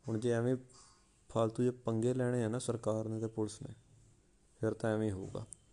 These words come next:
ਕਿਸਾਨਾਂ ਨੇ ਕਦੇ ਪਹਿਲ ਨਹੀਂ ਕੀਤੀ, ਪਰ ਹੁਣ ਜੇ ਪੰਗੇ ਲੈਣਗੇ ਤਾਂ ਕ-, ਤਾਂ ਇਹ ਛੱਡਣਾ ਵੀ ਨਹੀਂ ਹੁਣ ਕਿਸਾਨਾਂ ਨੇ। ਜੇ ਇਹ ਸਭ ਰੋਕਣਾ ਚਾਹੁੰਦੀ ਹੈ ਨਾ ਗੌਰਮੈਂਟ,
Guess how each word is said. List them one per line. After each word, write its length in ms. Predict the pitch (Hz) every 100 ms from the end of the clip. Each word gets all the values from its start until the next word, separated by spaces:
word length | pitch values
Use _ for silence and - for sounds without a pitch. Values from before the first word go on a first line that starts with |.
| - - _ - -
ਕਿਸਾਨਾਂ 500 | 120 123 123 127 135
ਨੇ 120 | 135
ਕਦੇ 220 | 127 123
ਪਹਿਲ 360 | 123 117 117 120
ਨਹੀਂ 140 | 123
ਕੀਤੀ, 360 | 117 110 98 98 - - _ _ - - - - - - - - - - - -
ਪਰ 100 | 107
ਹੁਣ 220 | 107 110
ਜੇ 140 | 113
ਪੰਗੇ 340 | 113 110 110 110
ਲੈਣਗੇ 460 | 107 117 131 131 120 - - - - - - - -
ਤਾਂ 100 | -
ਕ-, 240 | - - - - _
ਤਾਂ 80 | -
ਇਹ 140 | 120 113
ਛੱਡਣਾ 440 | - 104 110 117
ਵੀ 100 | 120
ਨਹੀਂ 100 | 117
ਹੁਣ 140 | 110
ਕਿਸਾਨਾਂ 400 | 104 92 90 87
ਨੇ। 140 | - 117 - - - - - - - - - - - - - - _ - - - - -
ਜੇ 360 | 104 110 110 117
ਇਹ 40 |
ਸਭ 180 | 113 117 120
ਰੋਕਣਾ 460 | 104 - - 110
ਚਾਹੁੰਦੀ 440 | 107 110 120 151 135
ਹੈ 40 |
ਨਾ 140 | 139
ਗੌਰਮੈਂਟ, 420 | 135 117 110 110